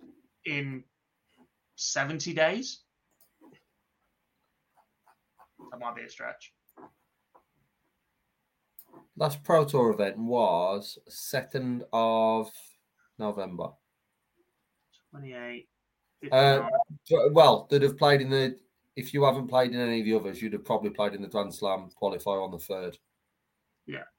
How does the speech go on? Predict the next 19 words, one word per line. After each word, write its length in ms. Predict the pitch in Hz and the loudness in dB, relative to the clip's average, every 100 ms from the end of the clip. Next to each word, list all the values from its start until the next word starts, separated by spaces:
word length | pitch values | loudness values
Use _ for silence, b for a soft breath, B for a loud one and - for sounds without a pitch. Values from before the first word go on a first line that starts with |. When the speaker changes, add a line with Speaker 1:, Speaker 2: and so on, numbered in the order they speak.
| _ _ _ | _ _ _
Speaker 2:
Would 120 | - 101 | -10 -10
have 120 | 95 | -8
been 140 | 101 | -8
your 120 | 98 | -8
Speaker 1:
Last 220 | 95 92 - | -6 -4 2
Speaker 2:
last. 240 | 180 - | 2 2
Speaker 1:
Pro 140 | 170 | -2
Tour 140 | 156 143 | -2 -2
event 140 | 139 | -4
was 140 | 131 - | -4 -6
seventy-four 680 | 170 147 147 143 143 143 | 0 0 0 -8 -6 -2
days 240 | 139 143 135 | 0 0 0
ago, 200 | 123 117 | -2 -4
and 100 | 117 | -4
they've 80 | 113 | -6
had 180 | 117 117 | -8 -6
two 220 | 139 131 - | -8 -10 -8
qualifiers 460 | 123 113 113 110 | -8 -8 -10 -10
since. 440 | - - 73 - | -8 -10 -12 -18